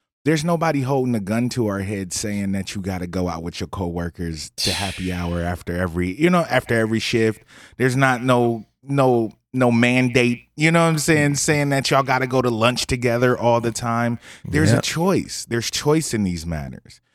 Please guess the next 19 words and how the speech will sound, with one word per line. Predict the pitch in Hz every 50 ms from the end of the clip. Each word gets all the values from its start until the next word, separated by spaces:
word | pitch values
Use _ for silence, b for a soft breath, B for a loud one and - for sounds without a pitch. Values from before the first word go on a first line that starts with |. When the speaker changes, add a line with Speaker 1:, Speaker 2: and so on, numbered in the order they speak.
| _ _ -
Speaker 1:
And | - 117 127
if | 131 120 - - - _ _ _ _ _ _ -
things | - 147 156 156 143 123
are, | 139 120 113 - - _ _ -
if, | 117 120 113 127 - - -
if | 131 113
other | - 143 165 175 180
things | 151 - 160 139 127 107 113
are |
really | 104 101 110 104 98 95
important | 90 - - 151 143 110 117 101
to | - -
you, | 92 85 87 87
then | 85 90 95 92
you'll | 92 101 98
make | 95 101 101 92 - -
the | -
time | 73 - - - 104 101 101 101 90 82 80 78 73 73 - _ _ _ _ _ _ _ _ _ _ _ _ _ _ _ _ _ _ _ _ _ _ _ _ -
to | - 117 107 101 95 90 87 80 76 -